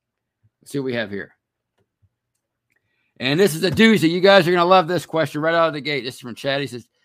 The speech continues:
"Trade T J Watt for Deshaun Watson. Outright trade that allows T J to fill his big brother's <laughs> shoes and gives the Steelers the only realistic, realistic fighting chance they have." Well, there is that, uh, Chad. Or they could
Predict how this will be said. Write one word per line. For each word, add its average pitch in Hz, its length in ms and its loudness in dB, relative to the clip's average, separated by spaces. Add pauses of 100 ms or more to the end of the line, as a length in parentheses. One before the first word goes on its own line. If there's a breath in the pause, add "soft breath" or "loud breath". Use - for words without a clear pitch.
(120)
"Trade 202 300 -2
T 202 120 -2
J 190 140 -2
Watt 180 220 2
for 147 80 -10
Deshaun 156 320 -6
Watson. 151 480 -8 (520)
Outright 175 400 0
trade 165 420 -8 (100)
that 135 140 -10
allows 165 440 -4
T 175 180 -6
J 160 380 -10
to 127 140 -20
fill 160 200 -10
his 151 120 -12
big 170 200 -12
brother's 160 260 -6
<laughs> - 20 -8
shoes 160 560 -6
and 135 120 -10
gives 147 320 -12
the 127 80 -20
Steelers 151 400 -14
the 127 120 -14
only 151 380 -8 (460)
realistic, 131 500 -8
realistic 160 520 -4
fighting 151 340 -4
chance 147 300 -12
they 139 140 -8
have." 123 280 -8
Well, 165 360 -8 (720)
there 160 180 -2
is 214 140 -2
that, 214 400 0
uh, 127 160 -8
Chad. 123 460 -10
Or 180 560 -2
they 147 120 -8
could 156 400 -8